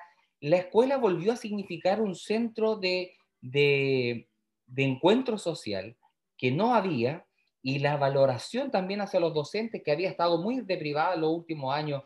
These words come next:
Los profesores habíamos sido, ya el, el sistema nos había ninguneado de una u otra forma,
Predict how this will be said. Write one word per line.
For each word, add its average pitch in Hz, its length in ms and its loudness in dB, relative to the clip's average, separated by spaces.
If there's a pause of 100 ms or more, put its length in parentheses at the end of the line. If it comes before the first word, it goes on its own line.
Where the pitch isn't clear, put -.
(220)
Los 139 120 -6
profesores 139 420 2
habíamos 160 500 2
sido, 165 420 0 (260)
ya 233 260 2
el, 208 160 -2
el 160 160 2
sistema 180 340 -2
nos 170 120 0
había 170 320 2
ninguneado 160 560 0
de 160 100 2
una 165 220 -2
u 156 80 0
otra 160 180 -4
forma, 120 460 -2